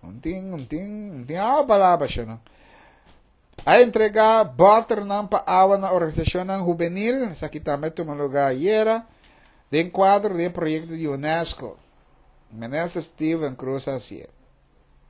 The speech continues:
Bom, qual para com Jacinta Constância? É de dia entra, pode te entregar sua asiento. Vou já, vou aqui, tá eleição, tá bem bem, tem que entregar nada mais. Então, bem que tenho bar, um tem, um tá aqui, vou também entregar. Mas não tem um coi, não?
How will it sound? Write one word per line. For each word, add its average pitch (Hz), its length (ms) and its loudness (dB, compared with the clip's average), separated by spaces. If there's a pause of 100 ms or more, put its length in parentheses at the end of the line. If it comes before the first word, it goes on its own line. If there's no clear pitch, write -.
(680)
Bom, 196 240 6
qual 247 180 8
para 247 220 4
com 220 80 0
Jacinta 185 580 -2
Constância? - 760 -6 (560)
É 127 120 -2
de 185 220 -2
dia 214 480 4
entra, 214 220 0
pode 220 220 0
te 190 80 -2
entregar 139 420 -4
sua 147 140 -8
asiento. 104 440 -12
Vou 135 180 0
já, 135 280 2
vou 131 160 -2
aqui, 143 240 -8
tá 147 100 -6
eleição, 135 500 -4
tá 170 100 -10
bem 156 180 -6
bem, 135 260 -10
tem 131 160 -14
que 202 220 -12
entregar 147 420 -6
nada 160 260 -10
mais. 151 180 -12
Então, 127 140 -16
bem 233 220 -8
que 202 80 -8
tenho 147 220 -8
bar, 135 320 -2 (840)
um 110 100 -16
tem, 151 280 -10
um 147 260 -14
tá 123 140 -8
aqui, 156 200 -4
vou 156 140 -2
também 123 220 -4
entregar. 107 420 -14 (800)
Mas 127 100 -6
não 208 120 0
tem 220 260 4
um 254 100 -2
coi, 233 300 6
não? 151 240 -6